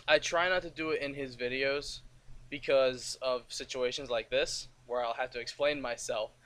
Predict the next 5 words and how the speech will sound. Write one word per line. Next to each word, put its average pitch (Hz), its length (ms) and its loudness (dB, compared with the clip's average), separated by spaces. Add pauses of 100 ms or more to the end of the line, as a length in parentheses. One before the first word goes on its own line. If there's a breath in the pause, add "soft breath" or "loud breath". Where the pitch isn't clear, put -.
(520 loud breath)
Um, 127 540 2 (1200)
so 170 600 4
there, 185 280 4
there's 180 280 4
that. 127 500 0